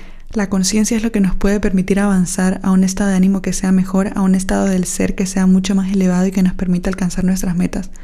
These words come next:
Creo que no se trata de estar siempre bien, porque es imposible estar siempre bien,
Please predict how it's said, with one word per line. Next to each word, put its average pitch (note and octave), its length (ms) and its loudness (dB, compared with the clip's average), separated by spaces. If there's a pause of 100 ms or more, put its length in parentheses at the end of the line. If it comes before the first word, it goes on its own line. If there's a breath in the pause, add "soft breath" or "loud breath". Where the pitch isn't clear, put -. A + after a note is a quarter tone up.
(400 loud breath)
Creo B3+ 180 2
que C#4+ 80 2
no C4+ 60 6
se C4 100 2
trata B3 260 0
de A#3+ 60 4
estar G3 180 -2
siempre A3 320 2
bien, A3+ 200 4
porque F#3+ 460 -4
es G#3+ 100 -4
imposible G#3 460 2
estar F#3 140 0
siempre F#3+ 220 0
bien, G#3 260 0